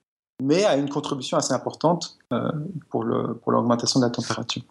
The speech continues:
Et, et donc, pour bien visualiser ce que c'est, ce passage de deux cents, euh,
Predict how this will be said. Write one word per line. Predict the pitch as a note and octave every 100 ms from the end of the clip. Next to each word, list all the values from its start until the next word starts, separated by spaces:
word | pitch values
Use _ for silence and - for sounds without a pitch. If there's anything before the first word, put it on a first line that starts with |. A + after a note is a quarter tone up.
| _ - - - - - - - - -
Et, | C#3+ C#3 C#3 - G3
et | D3+
donc, | F3 F#3 F3+ - - _ _ _ _ _ _ _ -
pour | D#3 D3
bien | D#3+ G#3+ G#3
visualiser | F3 E3+ D#3+ D3+ F3
ce | E3+
que | C#3+
c'est, | - E3 D#3+
ce | -
passage | B2+ C3 D3+ C#3+
de | C#3
deux | A#2+ C3
cents, | B2+ C#3+ C#3 C3 A#2
euh, | A2+